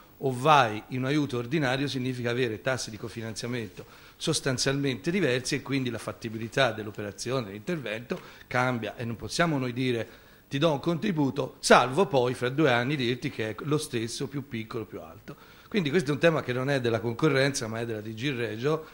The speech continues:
e chiedo ai rappresentanti dello Stato membro di far presente questa cosa. Io per fortuna non ho grandi progetti, i colleghi del Mezzogiorno, del Centro-Nord che hanno i grandi progetti, qualche problema l'avranno nella realizzazione degli interventi, nell'incertezza. Secondo passaggio,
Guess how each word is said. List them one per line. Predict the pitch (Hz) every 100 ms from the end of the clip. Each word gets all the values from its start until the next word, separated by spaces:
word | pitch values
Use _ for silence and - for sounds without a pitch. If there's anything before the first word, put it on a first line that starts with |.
| - -
e | 160 -
chiedo | - 156 160 131
ai | 131 123 117
rappresentanti | 123 127 120 120 147 131
dello | 123
Stato | 123 170
membro | 143 139 117
di |
far | 101 117
presente | - 127 135 120 110
questa | 117 113
cosa. | 123 127 110 - - - -
Io | 165 180
per | 135
fortuna | 127 143 - 165
non | 127
ho | 160 147
grandi | 135 135 139
progetti, | 151 170 131 131 123
i |
colleghi | 101 117 127 123
del | 123
Mezzogiorno, | 120 127 123 127 156 135
del | 117 113
Centro-Nord | 131 113 147 123 - - -
che | 151
hanno | 156 135
i |
grandi | 143 160 165
progetti, | 196 143 120 117 160 160 - - - - - _ _ - -
qualche | - 127 -
problema | 147 165 139 139
l'avranno | 139 156 127 135
nella | 120 113 113
realizzazione | 113 110 113 - 131 139
degli | 117 110
interventi, | 107 180 143 120 117 151
nell'incertezza. | 147 127 113 - - - - 87 - -
Secondo | - 135 208 214
passaggio, | 143 131 - 107 95 113